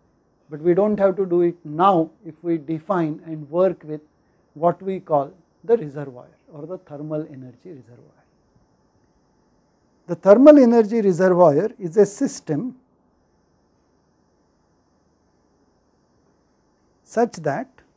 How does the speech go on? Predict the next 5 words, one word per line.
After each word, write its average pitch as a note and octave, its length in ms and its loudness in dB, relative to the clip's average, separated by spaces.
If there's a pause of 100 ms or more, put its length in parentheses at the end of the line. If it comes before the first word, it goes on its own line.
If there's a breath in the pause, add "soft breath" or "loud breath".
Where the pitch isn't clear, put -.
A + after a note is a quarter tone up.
(2750)
a F3+ 200 -2
finite F#3 1000 -4 (2000)
amount E3+ 680 0 (1900)
of D3+ 260 -4 (2000)
heat D#3+ 260 -12